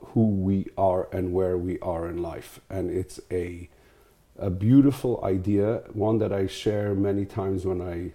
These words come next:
speak in universities and schools here, to stop, to take a day of the year and do nothing but think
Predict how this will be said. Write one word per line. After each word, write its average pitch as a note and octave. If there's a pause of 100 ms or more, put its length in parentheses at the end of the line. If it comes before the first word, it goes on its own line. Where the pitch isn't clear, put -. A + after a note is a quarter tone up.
speak - (500)
in F2+ (200)
universities F#2+ (100)
and F#2
schools F2
here, - (720)
to G2
stop, - (200)
to -
take -
a G#2
day G#2
of G2
the G2
year F2+ (140)
and F#2
do G2+
nothing G#2+
but - (500)
think G2